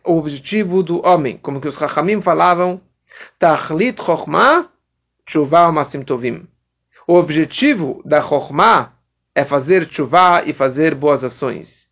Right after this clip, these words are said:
E se a pessoa não fizer Tshuva e Masim Tovim,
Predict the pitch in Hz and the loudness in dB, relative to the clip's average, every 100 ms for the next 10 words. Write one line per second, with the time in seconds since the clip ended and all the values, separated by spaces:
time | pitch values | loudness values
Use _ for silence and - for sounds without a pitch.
0 | _ _ - - 135 156 147 - - 247 | _ _ -20 -10 -2 0 0 -4 4 6
1 | 233 135 - _ _ _ _ 151 185 240 | 6 4 -2 _ _ _ _ 2 4 6
2 | 233 190 156 143 170 165 113 - _ - | 2 -2 -2 2 4 4 0 -10 _ -6
3 | 151 127 156 151 131 - 123 123 113 185 | -2 4 4 4 -2 -4 -8 -8 -2 -2
4 | 294 330 | -2 -4